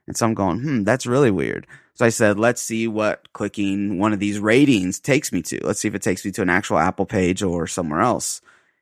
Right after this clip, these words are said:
And so I copied the link from the number one and I pasted it into a U R L,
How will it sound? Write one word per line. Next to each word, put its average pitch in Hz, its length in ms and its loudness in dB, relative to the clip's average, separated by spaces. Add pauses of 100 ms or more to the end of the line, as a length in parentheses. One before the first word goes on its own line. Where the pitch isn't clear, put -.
(160)
And 107 380 -2
so 123 100 0
I 101 80 4
copied 170 380 0
the 147 100 2
link 120 300 0
from 113 260 0
the 110 60 0
number 113 280 2
one 101 280 2
and 98 120 0
I 95 120 -2
pasted 120 400 0
it 120 100 0
into 113 380 0
a 104 80 2
U 107 220 0
R 110 180 4
L, 98 420 0